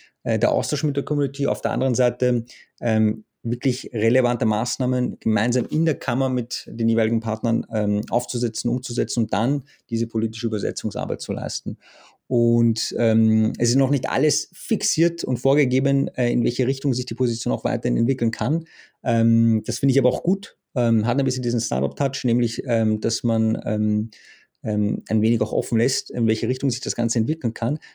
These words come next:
Aber auf alle Fälle ist das Kernziel, einfach diese Greifbarkeit zu gewährleisten, die Wirtschaftskammer als ersten Ansprechpartner für Startups, äh, zu positionieren,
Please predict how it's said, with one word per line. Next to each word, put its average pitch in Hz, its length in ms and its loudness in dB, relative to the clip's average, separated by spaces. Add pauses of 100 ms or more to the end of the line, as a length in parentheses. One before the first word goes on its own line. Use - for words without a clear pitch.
Aber 113 480 -2 (180)
auf - 160 -4
alle 151 200 2
Fälle 135 220 2
ist 127 200 0
das - 320 -4
Kernziel, 143 720 0 (220)
einfach 120 220 -4
diese 117 220 2
Greifbarkeit - 680 -4
zu 107 120 -4
gewährleisten, 110 640 -2
die 120 120 0
Wirtschaftskammer 120 440 0
als - 180 -4
ersten 113 300 -2
Ansprechpartner 131 560 -6
für 156 160 -4
Startups, 127 560 -4
äh, 120 280 0
zu - 140 -8
positionieren, 143 800 2